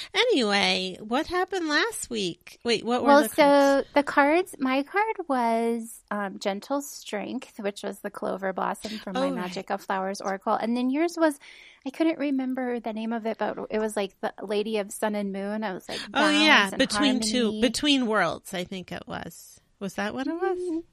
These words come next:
Speaker 1: No?
Speaker 2: no, it was, like, the
Speaker 1: Are you
Speaker 2: Lady
Speaker 1: sure?
Speaker 2: of Sun and Moon or
Speaker 1: Well,
Speaker 2: something
Speaker 1: she
Speaker 2: like
Speaker 1: was
Speaker 2: that.
Speaker 1: a sun and moon.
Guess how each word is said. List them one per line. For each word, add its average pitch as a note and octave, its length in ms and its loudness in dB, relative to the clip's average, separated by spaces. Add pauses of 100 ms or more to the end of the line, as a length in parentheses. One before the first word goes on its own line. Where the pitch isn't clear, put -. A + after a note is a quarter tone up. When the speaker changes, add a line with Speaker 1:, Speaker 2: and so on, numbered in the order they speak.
(120)
Speaker 1:
No? A3 240 0
Speaker 2:
no, F4+ 480 6
it D#4+ 100 0
was, E4 180 2
like, E4 180 0
the C#4+ 100 0
Speaker 1:
Are C4 60 0
you A#3+ 60 -6
Speaker 2:
Lady C4 360 -2
Speaker 1:
sure? A#3 100 -2
Speaker 2:
of G3+ 100 -16
Sun G#3 320 -8
and G3 140 -8
Moon F3+ 240 -10
or - 80 -12
Speaker 1:
Well, D4 120 2
Speaker 2:
something - 20 -2
Speaker 1:
she D#4+ 240 4
Speaker 2:
like D#4 200 4
Speaker 1:
was E4+ 80 -2
Speaker 2:
that. F#4+ 80 -4
Speaker 1:
a E4+ 40 -4
sun D4+ 300 -2
and B3 220 -4
moon. F#3+ 580 -8